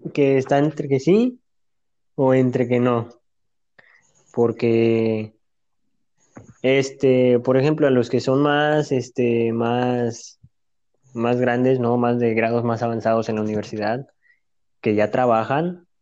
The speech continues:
que ya consiguieron un trabajo enfocado a su carrera, ¿no? Les he visto que les está conviniendo más las clases en línea, porque, por ejemplo, cargan diez materias, no sé,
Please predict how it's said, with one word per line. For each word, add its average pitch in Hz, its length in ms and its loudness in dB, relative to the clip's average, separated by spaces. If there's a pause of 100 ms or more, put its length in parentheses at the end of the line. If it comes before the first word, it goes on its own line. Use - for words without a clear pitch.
(600)
que 104 840 0
ya 104 160 0
consiguieron 117 440 -2
un 113 80 -4
trabajo 117 300 2
enfocado 110 500 -2
a 110 60 -6
su - 120 -18
carrera, 110 380 -6
¿no? 113 240 -12 (380)
Les 110 200 -2
he 113 60 2
visto 117 280 0
que 120 100 0
les 110 140 0
está 107 200 -4
conviniendo 120 440 0
más 120 180 0
las 123 140 -4
clases 110 340 -6
en 113 140 -4
línea, 131 420 -2 (720)
porque, 107 960 0 (160)
por 110 140 -12
ejemplo, 117 420 -4
cargan 113 640 -2 (300)
diez 110 440 -2
materias, 113 680 0
no 104 140 -8
sé, 113 460 -6